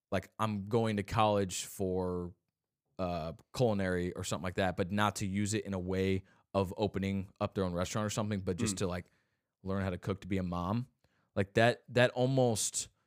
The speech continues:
Speaker 1: to be a stay-at-home mom, like, that's their goal,
Speaker 2: Mm.
Speaker 1: which, like, I don't hate that because I, I, that's very important.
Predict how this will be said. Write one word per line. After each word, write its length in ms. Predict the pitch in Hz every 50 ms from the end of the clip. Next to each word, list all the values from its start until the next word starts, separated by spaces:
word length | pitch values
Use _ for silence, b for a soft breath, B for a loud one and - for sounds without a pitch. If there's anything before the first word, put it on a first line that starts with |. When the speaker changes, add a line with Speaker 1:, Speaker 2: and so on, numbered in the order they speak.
| _ _
Speaker 1:
to 80 | - 131
be 100 | 110 104
a 40 | 98
stay-at-home 420 | - - 107 95 98 107 117 117
mom, 280 | 120 120 123 127 127 - _ _ _ _ _
like, 140 | - 90 -
that's 240 | - 107 98 - -
their 180 | - 104 101
goal, 440 | 87 92 104 98 98 101 117 123 - -
Speaker 2:
Mm. 200 | 139 139 123 139 - _
Speaker 1:
which, 180 | - 151 - -
like, 120 | 143 - 123
I 60 | 147
don't 160 | 165 180 -
hate 240 | 110 165 156 131 -
that 200 | 98 92 98 -
because 200 | 104 107 120 113
I, 140 | 113 110 - -
I, 160 | 117 113 113 113 - 95
that's 240 | 104 110 110 101
very 180 | 107 107 110 110
important. 500 | 98 95 - 113 107 110 123 131 131 -